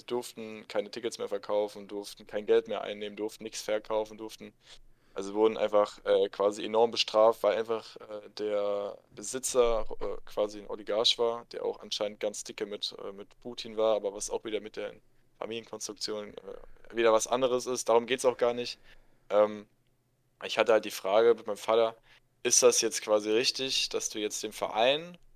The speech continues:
der erstmal grundsätzlich vom Sport her nichts mit Russland am Hut hat, dass du den quasi jetzt, also es sah ja vor kurzem noch danach aus, dass, äh, Chelsea den Bach runtergeht,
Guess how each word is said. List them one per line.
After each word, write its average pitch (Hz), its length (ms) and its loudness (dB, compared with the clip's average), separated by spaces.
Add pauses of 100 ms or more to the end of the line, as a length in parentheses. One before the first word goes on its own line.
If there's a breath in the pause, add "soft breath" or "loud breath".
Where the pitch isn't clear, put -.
(260)
der 110 140 4
erstmal 107 260 0
grundsätzlich 127 840 -6 (240)
vom 101 140 -8
Sport - 480 0
her 117 100 -4
nichts 117 260 -12
mit 113 120 -14
Russland 113 280 -4
am 98 180 -14
Hut 131 200 -14
hat, - 240 -6 (520)
dass - 180 -4
du 107 80 -8
den 123 160 -4
quasi 110 400 2
jetzt, 110 240 -2
also 104 260 -6
es - 160 -6
sah 113 140 10
ja 113 320 8 (220)
vor 104 120 -10
kurzem 123 280 -6
noch 107 100 -6
danach 104 240 -6
aus, 107 320 2
dass, - 320 -4
äh, 101 140 -14
Chelsea 107 320 -8
den 101 100 -12
Bach - 200 -2
runtergeht, 110 500 -6